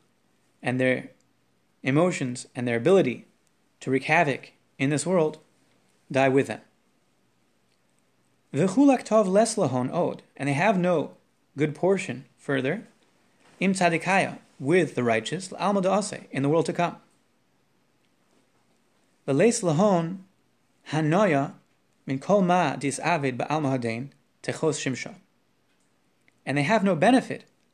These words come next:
from all that transpires in the world under the sun. So once the wicked who live their lives entirely for the physical existence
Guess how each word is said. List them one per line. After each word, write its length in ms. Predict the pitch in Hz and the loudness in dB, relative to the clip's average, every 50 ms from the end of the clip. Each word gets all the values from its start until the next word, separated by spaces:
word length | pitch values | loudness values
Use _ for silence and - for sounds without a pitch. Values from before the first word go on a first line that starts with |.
| _ _ _ _ _ _ _ _ _ _ _ _ _ | _ _ _ _ _ _ _ _ _ _ _ _ _
from 240 | _ - - 143 156 - | _ -6 -4 -4 -2 0
all 320 | - 170 190 220 226 226 | 2 4 6 6 6 6
that 120 | 202 202 - | 4 0 -4
transpires 760 | - - 170 160 147 - 180 175 175 160 147 143 139 139 | -4 -4 -4 -4 -4 -2 0 0 2 2 0 0 -2 -4
in 180 | - - 143 151 | -6 -4 -2 0
the 60 | 151 | 0
world 420 | 147 160 185 180 156 143 139 - - _ _ _ | 0 2 2 2 2 0 -2 -4 -8 _ _ _
under 200 | - 143 143 143 | -6 -4 -2 -2
the 100 | 131 135 | -2 -2
sun. 280 | 131 - 120 107 107 - - _ _ _ _ _ _ _ _ _ _ _ _ _ _ _ _ _ _ _ _ _ _ _ _ _ _ _ _ _ | -2 -4 -6 -6 -8 -10 -18 _ _ _ _ _ _ _ _ _ _ _ _ _ _ _ _ _ _ _ _ _ _ _ _ _ _ _ _ _
So 160 | - - - | -20 -14 -8
once 220 | 120 156 196 208 202 | -4 -2 -2 -2 -2
the 100 | - 175 | -2 0
wicked 380 | 160 196 190 190 185 170 175 - - _ _ _ _ _ _ _ _ _ _ _ _ _ _ _ _ _ _ _ _ _ _ _ _ _ | 2 2 2 2 -2 -4 -4 -8 -18 _ _ _ _ _ _ _ _ _ _ _ _ _ _ _ _ _ _ _ _ _ _ _ _ _
who 100 | - 131 | -4 -2
live 260 | 131 139 170 196 170 | 2 2 4 2 2
their 140 | 139 143 135 | 2 2 2
lives 320 | 139 156 165 156 143 123 - | 4 4 4 4 2 0 -2
entirely 760 | - 139 120 - - - 170 196 196 175 135 113 110 - - _ _ _ _ _ _ _ _ _ _ _ _ _ _ _ _ _ _ _ _ _ _ _ _ _ _ _ _ _ _ _ _ - | -6 -8 -8 -8 -4 -2 0 2 2 2 0 -2 -6 -10 -14 _ _ _ _ _ _ _ _ _ _ _ _ _ _ _ _ _ _ _ _ _ _ _ _ _ _ _ _ _ _ _ _ -6
for 100 | - 127 | -4 -4
the 60 | 120 120 | -4 -4
physical 540 | - - - 185 160 165 160 - 156 139 | -4 -2 -2 -2 -2 -2 -2 -2 -2 -4
existence 720 | - - 127 120 143 180 185 185 - 131 123 - - - | -4 -6 -8 -4 -4 -4 -4 -4 -4 -4 -4 -6 -8 -14